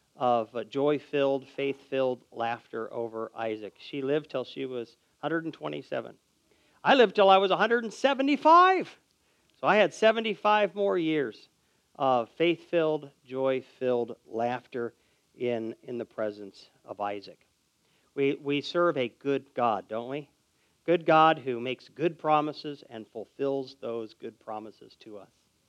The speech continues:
Now, Isaac, Isaac brought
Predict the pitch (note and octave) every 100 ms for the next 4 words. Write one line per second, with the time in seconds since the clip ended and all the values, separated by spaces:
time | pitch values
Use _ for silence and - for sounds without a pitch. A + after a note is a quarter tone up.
0 | _ _ _ _ _ _ _ _ _ _
1 | _ _ G3+ A3+ B3+ D#4 G3+ E3+ - -
2 | - - - _ _ _ _ _ A#3+ C4+
3 | A3 D3 E3 E3+ -